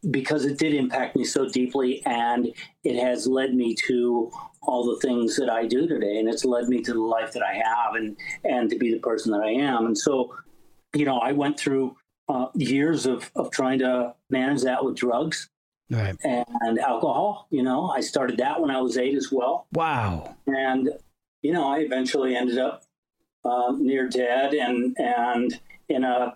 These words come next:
Speaker 1: a lockup drug treatment facility at fourteen. And,
Speaker 2: Wow.
Speaker 1: and I spent, spent nineteen eighty-two institutionalized and locked up part of the time. And,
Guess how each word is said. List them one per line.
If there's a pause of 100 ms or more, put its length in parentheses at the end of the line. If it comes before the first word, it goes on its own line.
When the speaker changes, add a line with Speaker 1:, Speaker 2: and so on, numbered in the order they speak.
Speaker 1:
a
lockup (240)
drug
treatment
facility
at
fourteen.
And, (180)
Speaker 2:
Wow.
Speaker 1:
and
I
spent, (320)
spent
nineteen
eighty-two (360)
institutionalized (440)
and
locked
up
part
of
the
time.
And,